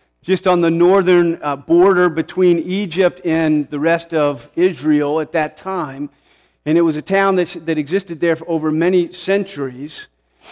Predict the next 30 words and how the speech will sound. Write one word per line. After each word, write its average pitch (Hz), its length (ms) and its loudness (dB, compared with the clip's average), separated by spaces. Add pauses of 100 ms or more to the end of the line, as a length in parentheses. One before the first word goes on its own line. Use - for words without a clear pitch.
(520)
It 175 120 2
was 170 300 2
discovered 202 720 2
in 175 100 0
the 160 100 2
late 180 320 2
eighteen 180 400 -4
hundreds, 175 480 -6
in 165 100 0
the 160 60 0
early 170 240 -2
nineteenth 170 680 -6
century, 170 600 -2
and, 143 320 -2
and, 143 320 -8
uh, 135 260 -6
and 143 180 -10
unearthed 175 440 -2
and 147 80 -4
excavated, 170 840 -2 (220)
and 156 120 0
they 160 80 2
found 175 500 0 (160)
hundreds 151 840 0
of 170 460 -2
papyri 151 840 -2
and 143 160 -4
letters 160 440 -4
and 135 160 -6
documents, 143 680 -6